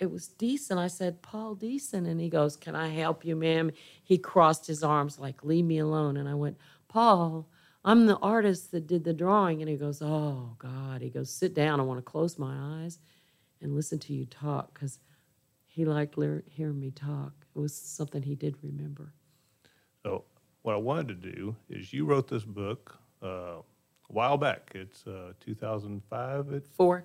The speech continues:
Speaker 1: Yeah, close enough.
Speaker 2: Two thousand four. Okay, so, uh, some things have changed, but I'm curious what has changed. In the back, you put some myths, okay, that, uh, to address. And, and one of the top ones, uh, which obviously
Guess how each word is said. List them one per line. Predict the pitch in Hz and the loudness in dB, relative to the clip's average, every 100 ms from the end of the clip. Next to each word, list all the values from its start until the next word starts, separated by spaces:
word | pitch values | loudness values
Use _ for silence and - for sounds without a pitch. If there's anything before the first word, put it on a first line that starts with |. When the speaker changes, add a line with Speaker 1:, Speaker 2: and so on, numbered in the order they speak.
| - | 0
Speaker 1:
Yeah, | 196 180 | 0 2
close | 208 196 | -2 0
enough. | 107 | -2
Speaker 2:
Two | |
thousand | 107 98 | -4 -4
four. | 113 131 160 _ _ _ _ | -2 -2 -4 _ _ _ _
Okay, | 98 107 127 | -12 -10 -12
so, | - 104 104 101 98 _ _ - | -10 -4 -2 -2 -2 _ _ -18
uh, | |
some | 92 135 175 | -6 -4 -2
things | 160 120 | -2 -4
have | 98 87 | -6 -10
changed, | 95 101 110 | -12 -10 -6
but | 110 | -4
I'm | 107 | -4
curious | - 135 113 113 | -6 -6 -6 -6
what | 101 | -6
has | 113 107 101 | -6 -8 -10
changed. | 98 92 | -14 -10
In | 104 | -8
the | |
back, | 101 135 131 - | -4 -4 -4 -8
you | |
put | 110 127 | -2 -2
some | - 107 98 | -2 -8 -8
myths, | 92 - - - _ _ _ _ _ _ | -8 -14 -20 -20 _ _ _ _ _ _
okay, | 92 95 117 - | -14 -10 -10 -10
that, | 110 95 - | -12 -12 -12
uh, | 101 | -12
to | 92 110 | -8 -8
address. | 95 104 107 - | -6 -8 -8 -10
And, | 95 - _ - | -14 -14 _ -14
and | 107 | -4
one | 123 | -4
of | 113 | -4
the | 104 | -6
top | 151 160 - | -6 -6 -6
ones, | 98 95 117 - _ - | -16 -14 -14 -16 _ -16
uh, | 98 95 | -12 -10
which | 92 101 104 - - _ _ - | -8 -10 -10 -14 -20 _ _ -8
obviously | 113 127 110 - 101 98 | -4 -4 -6 -8 -12 -12